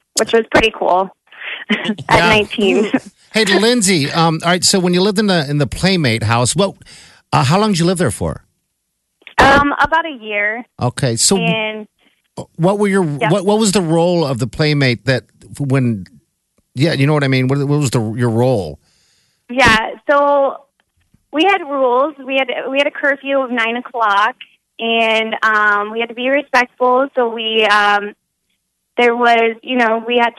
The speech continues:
Speaker 1: to go out to dinners on every Tuesdays and Thursdays, and then Friday, Saturday, and Sunday, we always had dinners at the mansion with, um, a movie playing. So Friday night would be, and,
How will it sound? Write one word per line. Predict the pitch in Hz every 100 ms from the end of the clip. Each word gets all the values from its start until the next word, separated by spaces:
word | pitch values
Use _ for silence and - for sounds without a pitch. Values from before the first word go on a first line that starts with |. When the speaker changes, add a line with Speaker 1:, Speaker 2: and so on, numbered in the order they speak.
| -
Speaker 1:
to | 240 233
go | 226 233
out | 233 247
to |
dinners | 285 254 247 247 254 247 247 _ -
on | 226 220 220 220
every | 220 226 254 -
Tuesdays | 277 277 285 285
and | 285 294
Thursdays, | 269 220 226 220 214 240 -
and | 226
then | 220 214 220
Friday, | 240 233 247 247 247 240 _ 247 -
Saturday, | 240 240 233
and | 226 233
Sunday, | 247 233 220
we | 214 226 220
always | 226 220 226 233 -
had | 214 208 208 214 208 -
dinners | 240 233 233 233
at | 226 233
the | 254
mansion | 247 233 226 - 226 220 220 226 -
with, | 208 220 208 214 _ - 214
um, | 214 202
a | 123 202 220
movie | 302 262 202 -
playing. | 185 175 190 214
So | 214 214
Friday | 226 226 220
night | 220 214
would | 220
be, | 220 214 208 196
and, | - 214 214